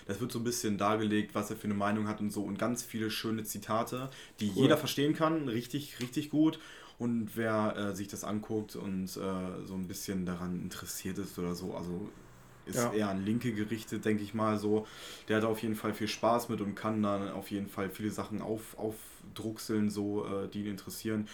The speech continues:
Speaker 1: Über das Leben, über das Glück, über Kapitalismus, also er philosophiert da halt hin und so. Ist halt wirklich geil, weil das wirklich nur,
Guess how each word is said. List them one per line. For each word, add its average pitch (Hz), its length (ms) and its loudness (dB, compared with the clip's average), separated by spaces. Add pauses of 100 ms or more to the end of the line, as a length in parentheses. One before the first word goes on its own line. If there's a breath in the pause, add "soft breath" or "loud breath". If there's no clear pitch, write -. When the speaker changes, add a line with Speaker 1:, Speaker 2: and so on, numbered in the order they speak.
(120)
Speaker 1:
Über 107 300 4 (120)
das - 240 -4
Leben, 113 380 4
über 110 140 2
das 104 200 -2
Glück, 113 280 -2
über 110 160 0
Kapitalismus, 107 720 -2
also 95 160 -4
er - 120 -4
philosophiert 98 560 -6
da 95 80 -2
halt 87 160 -4
hin 113 160 -2
und 117 120 -2
so. 113 220 -2 (260 loud breath)
Ist - 100 -4
halt 120 220 4 (160)
wirklich 120 280 -6
geil, 120 200 4
weil 113 120 4
das 110 180 -2
wirklich 117 320 -6
nur, 117 340 0